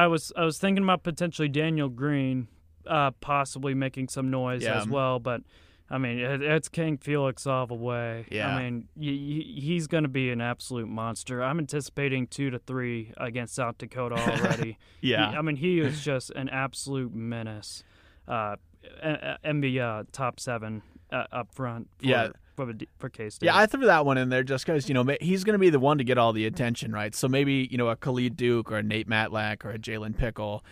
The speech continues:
Speaker 2: you know, are the type of guys who maybe, you know, can capitalize on those one v one opportunities they're getting. Uh, this one's an interesting one. Oh, I actually got this one. Deuce Vaughn will finish top five in Heisman voting.
Speaker 1: Gonna probably have to sell.
Speaker 2: Yeah,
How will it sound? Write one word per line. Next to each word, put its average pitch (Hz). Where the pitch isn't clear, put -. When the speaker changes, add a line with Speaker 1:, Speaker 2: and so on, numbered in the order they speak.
Speaker 2:
you -
know, 120
are 110
the 113
type 117
of 110
guys 110
who 127
maybe, 110
you 110
know, 107
can 110
capitalize 113
on 117
those 113
one 117
v 113
one 110
opportunities 107
they're 110
getting. 107
Uh, 139
this 240
one's 294
an 175
interesting 131
one. 104
Oh, 156
I 151
actually 147
got 113
this 113
one. 113
Deuce 214
Vaughn 175
will 160
finish 151
top 160
five 143
in 117
Heisman 113
voting. 69
Speaker 1:
Gonna 127
probably 131
have 131
to 147
sell. 127
Speaker 2:
Yeah, 117